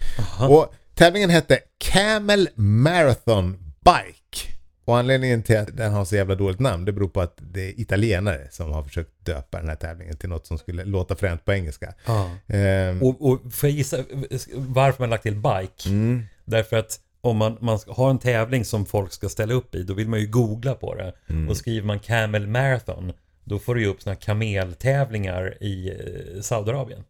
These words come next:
Speaker 2: Nej, det
Speaker 1: Vadå
Speaker 2: tror jag
Speaker 1: nej?
Speaker 2: absolut inte det var, för det här var ju då åttiosju och då fanns det inte Google eller internet överhuvudtaget. Så jag tror inte de var rädda att folk skulle googla. Men det, det var en god tanke. Nej, den heter Camel, äh, Camel Marathon Bike och, och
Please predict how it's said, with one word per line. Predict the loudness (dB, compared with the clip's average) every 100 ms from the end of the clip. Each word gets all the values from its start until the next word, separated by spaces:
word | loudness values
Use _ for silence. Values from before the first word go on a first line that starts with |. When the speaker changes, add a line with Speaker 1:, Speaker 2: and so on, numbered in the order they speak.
| -2
Speaker 2:
Nej, | 2 6 6 4 0 _
det | 2
Speaker 1:
Vadå | 4 8
Speaker 2:
tror | 8
jag | 8
Speaker 1:
nej? | 4
Speaker 2:
absolut | 0 0 0 2
inte | 2 0
det | 0
var, | 0
för | 2
det |
här | 2 4
var | 4 4
ju | 4
då | 2
åttiosju | -4 -4 -4 2 2 2
och | 0
då | 0
fanns | 0 0 0
det | -4
inte | -4
Google | -2 -2 0 -2 0
eller | -2
internet | -2 -6 -10 -10
överhuvudtaget. | -6 -4 0 0 0 0
Så | 6
jag | 6
tror | 6
inte | 4 6
de |
var | 10
rädda | 10 8
att | 4 2
folk | 0
skulle | 0 0
googla. | 2 2 2 0 -2
Men | 4 6 12
det, | 12 12 10 6
det | 8
var | 10
en | 12
god | 12 10
tanke. | 8 4 -6 2
Nej, | 8 10
den | 10 10
heter | 8 8
Camel, | 8 8 2 2
äh, | 2 2 -2 0
Camel | 4 6 4 0
Marathon | 2 4 4 4 2 6
Bike | 6 6
och, | 2 2 4 4
och | 4